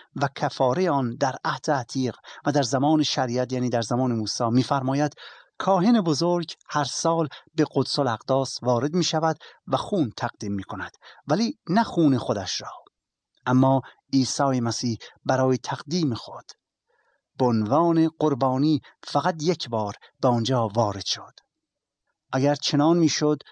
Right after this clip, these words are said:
او می‌بایست از زمان خلقت عالم تا به امروز بارها متحمل مرگ ما، مرگ شده باشد. ولی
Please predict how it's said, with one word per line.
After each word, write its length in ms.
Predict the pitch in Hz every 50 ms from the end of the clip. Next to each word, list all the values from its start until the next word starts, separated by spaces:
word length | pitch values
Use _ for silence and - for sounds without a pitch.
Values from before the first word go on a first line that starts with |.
| _ _ _ -
او 120 | 151 156
می‌بایست 640 | 156 160 160 156 127 147 139 143 147 160 156 - - _ _ -
از 180 | 147 143 120 113
زمان 440 | 127 127 127 151 165 165 156 160
خلقت 520 | 143 - - - 139 139 - - 208 - -
عالم 460 | 175 - 139 131 123 127 135 135 123 - - _ _ _ -
تا 200 | - 185 185 180
به 180 | 165 160 151
امروز 340 | 139 139 143 151 143 135 117 -
بارها 440 | 147 143 131 127 117 120 135 139 120 - - _ _ -
متحمل 540 | 143 131 - 143 131 123 117 117 127 127 120
مرگ 380 | 117 113 123 127 120 113 110 117
ما، 340 | 107 123 156 170 143 110 95 - _ _ _ _ -
مرگ 320 | 131 143 160 185 170 139
شده 320 | - - - 120 101 98 92
باشد. 380 | 92 95 92 - - - - - _ _ _ _ _ _ _ _ _
ولی 380 | 123 113 117 120 123 131 123